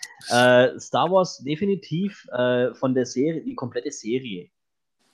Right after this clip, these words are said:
Oder wenn ich sie in drei Trilogien aufteilen würde und, äh, eine Top Ten machen müsste über Trilogien,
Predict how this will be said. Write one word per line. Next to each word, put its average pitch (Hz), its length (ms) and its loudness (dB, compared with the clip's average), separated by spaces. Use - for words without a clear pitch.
Oder 107 180 -2
wenn 117 100 -2
ich 120 140 0
sie 139 80 -2
in 117 100 -2
drei 110 180 0
Trilogien 123 500 -4
aufteilen 98 600 -2
würde 87 240 -2
und, 98 200 -8
äh, - 80 -4
eine 104 520 0
Top 117 200 -8
Ten 131 160 -2
machen 131 220 -2
müsste 127 240 -4
über 117 180 -6
Trilogien, 123 540 -6